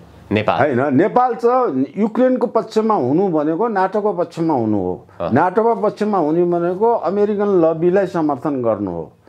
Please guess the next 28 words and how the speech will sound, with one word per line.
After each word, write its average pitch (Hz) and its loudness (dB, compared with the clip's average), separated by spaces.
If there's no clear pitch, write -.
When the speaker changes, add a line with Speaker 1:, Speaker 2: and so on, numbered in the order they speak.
Speaker 2:
यसै 175 2
यति 220 2
युद्धमा 208 2
जाने 180 0
भयो 143 2
भने 156 -2
त्यो, 185 2
यो 175 2
नेपालले, 185 0
यो 156 4
अहिले 175 2
एमसिसीको 196 0
सँगै 190 0
गाँसिएर 160 0
आएको 160 0
एउटा 156 2
कुरा 135 -2
के 127 -4
हो 131 -2
भने 160 0
नेपाल 160 2
असम 160 0
तटस्थ 143 -2
परराष्ट्र 127 0
नीतिबाट 107 0
उम्क्यो। 117 4
यसको 160 4
मतलब 170 2